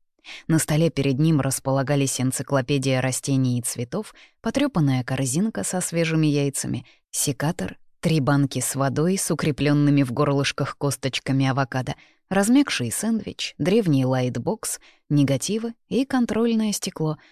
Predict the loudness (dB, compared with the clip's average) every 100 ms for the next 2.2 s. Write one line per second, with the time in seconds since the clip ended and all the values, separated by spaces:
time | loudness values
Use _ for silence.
0 | _ -10 -2 -2 0 0 2 2 2 -2
1 | -2 -2 0 -2 0 -2 -4 -6 -8 -10
2 | -12 -18